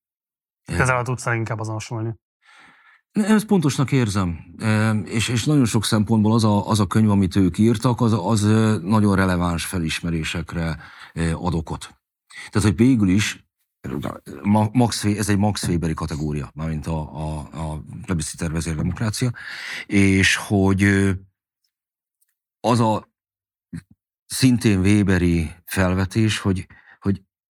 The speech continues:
Speaker 2: hogy gondoljuk azt végig, hogy ezekben a szószetelítőkben, amit mi valamilyen végső jóként gondolunk, mint például liberális demokrácia, ott egy idő után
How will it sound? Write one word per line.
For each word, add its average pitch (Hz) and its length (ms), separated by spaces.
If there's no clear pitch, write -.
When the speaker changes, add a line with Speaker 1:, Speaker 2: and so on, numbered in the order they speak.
Speaker 2:
hogy 92 340
gondoljuk 104 440
azt 85 180
végig, 95 360
hogy 95 100
ezekben 90 260
a 85 40
szószetelítőkben, 95 1000
amit 92 440
mi 92 80
valamilyen 95 600
végső 95 440
jóként 80 480
gondolunk, 85 640
mint 92 220
például 82 320
liberális 82 520
demokrácia, 90 760
ott - 160
egy 90 240
idő 92 180
után 90 640